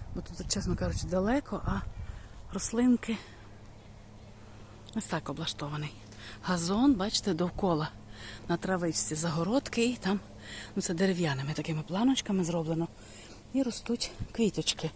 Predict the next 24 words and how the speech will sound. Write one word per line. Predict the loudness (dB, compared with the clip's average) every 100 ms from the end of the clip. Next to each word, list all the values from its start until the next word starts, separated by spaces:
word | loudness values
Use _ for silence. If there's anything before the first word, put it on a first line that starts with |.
| -8 -14 -12 -8 0
А | 2
раніше | 4 4 4 2
тут | 0 2
навіть | 4 2 4
вирощували, | 4 8 8 8 6 8
була | 8 8 8
така | 6 4
грядка, | 6 6 6 6 6
де | 8
вирощували | 8 10 8 6 4 4 4 2 -2 -6 -6 -6 2
овочі | 6 6 6 2 0 2 4 8 10
для | 10 10 10 8 6 6
замку. | 8 6 6 0 -2 0 0 0 -6 -8 -10 -10 -14 -16 -16 -16 -16 -14 -6 -2
Ось | 0 -2
так. | -4 -6 -10 -12 -14 -14 -14 -14 -14 -14 -14 -14 -14 -14 -16 -16 -14 -4 2
А | 4
ось | 4 4
тут | 2
була | 6 6 6
кузня. | 6 8 10 10 10 8 6 -4 -16 -16 -18 -16 -14 -14 -14 -16 -14 -6
Бачите, | -2 0 2 2
теж | 2 0
таке | 0 0 0 0 -10 -10 2
піч. | 4 6 4